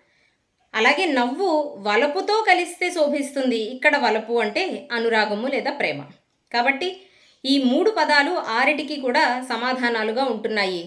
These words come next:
అందుకే ఆఖరి పాదంలో ఒకటే రెండేసి ప్రశ్నలకు ఉత్తరంబు అన్నారు. ఒకటే పదం రెండు రెండు ప్రశ్నలకి సమాధానంగా ఉంటుంది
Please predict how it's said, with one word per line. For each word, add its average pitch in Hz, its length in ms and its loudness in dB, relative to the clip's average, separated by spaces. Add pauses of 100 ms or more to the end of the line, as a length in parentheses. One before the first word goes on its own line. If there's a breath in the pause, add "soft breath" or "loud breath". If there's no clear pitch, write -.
(120)
అందుకే 254 360 -2
ఆఖరి 240 400 2
పాదంలో 269 420 0 (560 loud breath)
ఒకటే 254 480 4
రెండేసి 370 640 -2
ప్రశ్నలకు 277 680 -2
ఉత్తరంబు 226 680 0
అన్నారు. 185 360 -4 (360)
ఒకటే 262 400 2 (800)
పదం 240 260 4 (280)
రెండు 269 300 4
రెండు 294 220 4
ప్రశ్నలకి 294 500 0
సమాధానంగా 240 800 0
ఉంటుంది 202 540 -4